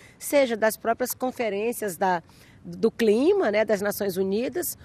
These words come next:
como nos governos, é, nacionais. Então, aqui falei um pouco sobre isso, né? Como que é importante, é, que o mundo reconheça o papel dos povos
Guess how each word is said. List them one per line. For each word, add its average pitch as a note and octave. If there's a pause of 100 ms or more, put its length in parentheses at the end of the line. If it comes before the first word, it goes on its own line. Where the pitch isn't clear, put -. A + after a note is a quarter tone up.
(280)
como C4+
nos C#4
governos, B3 (320)
é, G#3+
nacionais. A#3 (400)
Então, A#3 (200)
aqui D4
falei C4+
um C#4
pouco B3+
sobre C4+
isso, B3+
né? G#3+
Como C4+
que B3+
é A#3
importante, G3 (440)
é, F3+
que C#4+
o D#4
mundo D4+
reconheça A3+
o A#3
papel G#3
dos G3
povos B3